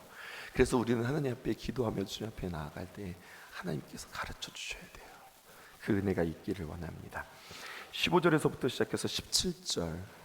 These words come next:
어, 시간이 없어서 읽지는 못하는데요. 쭉 내용들을 보면 이제 요셉이 세겜에 도착했어요. 근데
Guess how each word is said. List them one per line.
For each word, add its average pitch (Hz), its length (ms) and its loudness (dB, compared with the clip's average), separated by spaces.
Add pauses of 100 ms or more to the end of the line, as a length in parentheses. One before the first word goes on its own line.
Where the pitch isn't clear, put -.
(100)
어, - 140 -6
시간이 120 320 0
없어서 - 260 0
읽지는 127 500 2
못하는데요. 95 580 2
쭉 123 520 0
내용들을 101 480 2
보면 98 540 -2 (640)
이제 98 480 4 (100)
요셉이 104 640 4 (160)
세겜에 185 520 4
도착했어요. - 800 -6 (460)
근데 180 320 4